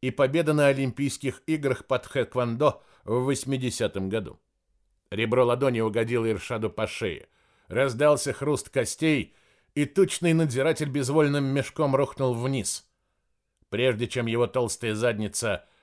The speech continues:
в обтягивающих зелёных брюках коснулась бетонного пола, он уже был мёртв.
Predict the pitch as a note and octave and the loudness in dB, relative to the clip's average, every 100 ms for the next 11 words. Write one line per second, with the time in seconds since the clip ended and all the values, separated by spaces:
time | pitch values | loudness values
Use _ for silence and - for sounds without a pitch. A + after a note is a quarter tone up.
0 | - E2 A2 - C#3 B2 B2 A#2 G#2+ - | -14 -8 -6 -2 -2 0 0 0 -2 -6
1 | G2+ A#2 B2 A#2 G2+ A#2 B2+ B2+ - G#2+ | -6 -2 -2 -2 -4 -6 -4 -6 -6 -8
2 | - A#2 A2 F#2 G#2+ B2+ A2 G#2 G#2 F2+ | -6 -4 -4 -4 -4 -2 -2 -2 -2 -2
3 | A#2 A#2 A2+ - _ _ _ _ B2 B2+ | 0 4 2 0 _ _ _ _ 0 2
4 | B2 A#2+ A2+ A#2 A2+ A2+ A2+ G2 - - | 4 2 2 2 2 0 -2 -4 -8 -20